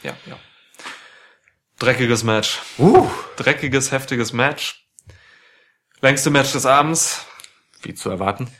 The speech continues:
Speaker 1: Erstmal fangen wir bei den Entrances an. Äh, Kennys, Kennys war relativ unspektakulär.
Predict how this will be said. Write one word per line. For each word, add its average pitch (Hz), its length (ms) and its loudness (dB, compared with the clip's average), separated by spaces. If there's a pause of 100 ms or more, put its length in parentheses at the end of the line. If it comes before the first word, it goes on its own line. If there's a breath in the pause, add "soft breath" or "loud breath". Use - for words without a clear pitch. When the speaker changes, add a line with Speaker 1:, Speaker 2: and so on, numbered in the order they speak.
(300 soft breath)
Speaker 1:
Erstmal 127 240 -2
fangen 131 160 2
wir 139 80 2
bei 120 80 6
den 110 100 2
Entrances 110 480 -4
an. 113 240 -4
Äh, 107 340 0 (120)
Kennys, 135 400 -4
Kennys 135 300 -2
war 120 140 4
relativ 120 280 0
unspektakulär. 123 840 -2